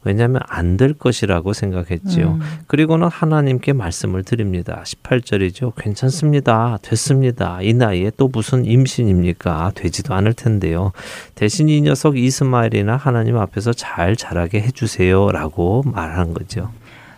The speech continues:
Speaker 2: 네, 충분히 공감이 갑니다. 자신이 볼 때 전혀 가능성이 없으니 그랬겠지요.
Speaker 1: 음, 네, 맞습니다. 전혀 가능성이 없지요.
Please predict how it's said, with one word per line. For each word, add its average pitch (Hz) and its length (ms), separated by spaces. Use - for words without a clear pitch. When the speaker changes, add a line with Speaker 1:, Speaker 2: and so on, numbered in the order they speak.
Speaker 2:
네, 175 320
충분히 302 480
공감이 196 540
갑니다. 139 800
자신이 175 420
볼 151 220
때 151 380
전혀 143 300
가능성이 196 760
없으니 165 480
그랬겠지요. 135 800
Speaker 1:
음, 95 60
네, 101 300
맞습니다. 95 580
전혀 95 380
가능성이 101 600
없지요. 95 400